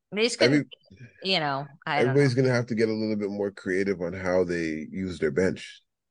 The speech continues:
Speaker 2: I think that's gonna be a big thing with the N B A going forward. It's not gonna be about grabbing four or five,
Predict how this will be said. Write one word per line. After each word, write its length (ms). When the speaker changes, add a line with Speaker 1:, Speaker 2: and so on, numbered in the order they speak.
Speaker 2:
I 40
think 140
that's 160
gonna 140
be 80
a 60
big 220
thing 200
with 120
the 140
N 140
B 180
A 320
going 240
forward. 400
It's 160
not 180
gonna 160
be 200
about 360
grabbing 320
four 340
or 60
five, 340